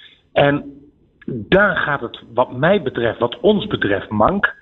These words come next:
Als je kijkt naar de omringende landen die anders omgaan met hun belastingstructuur, die anders omgaan met wetgeving,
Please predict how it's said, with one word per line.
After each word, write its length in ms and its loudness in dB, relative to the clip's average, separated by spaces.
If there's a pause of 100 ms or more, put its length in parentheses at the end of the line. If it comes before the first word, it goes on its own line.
(380)
Als 240 2
je 260 0
kijkt 380 0
naar 220 2
de 100 -6
omringende 520 0
landen 340 2
die 260 -4
anders 320 2
omgaan 380 0
met 140 -2
hun 140 -4
belastingstructuur, 1000 0 (360)
die 200 0
anders 340 2
omgaan 360 0
met 160 -4
wetgeving, 880 2